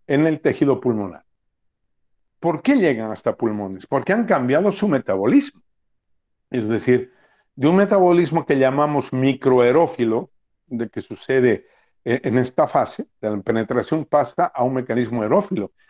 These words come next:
Y recuerden que estas larvas en el suelo para desarrollar necesitan oxígeno, o sea, su metabolismo es prácticamente aerófilo. Entonces, a nivel pulmonar, pues han llegado al parénquima y,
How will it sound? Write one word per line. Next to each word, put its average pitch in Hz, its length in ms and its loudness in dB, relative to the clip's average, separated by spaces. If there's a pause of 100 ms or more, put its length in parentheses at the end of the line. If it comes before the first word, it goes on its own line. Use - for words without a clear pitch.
(140)
Y 139 80 -2
recuerden 185 460 2
que 190 80 -2
estas 151 320 -4
larvas 123 480 0
en 120 100 -4
el 113 160 -6
suelo 156 380 2
para 107 220 -2
desarrollar 123 540 -2
necesitan 120 400 -4
oxígeno, 117 420 -2
o 101 80 -8
sea, 120 120 -6
su 123 120 -4
metabolismo 127 600 0
es - 80 -6
prácticamente 123 920 -2 (260)
aerófilo. 107 720 -2 (440)
Entonces, 131 480 -2
a 113 40 -6
nivel 127 340 2
pulmonar, 120 640 2 (320)
pues 117 160 -8
han 131 140 2
llegado 135 280 2
al 127 120 0
parénquima 139 680 0 (600)
y, 180 380 2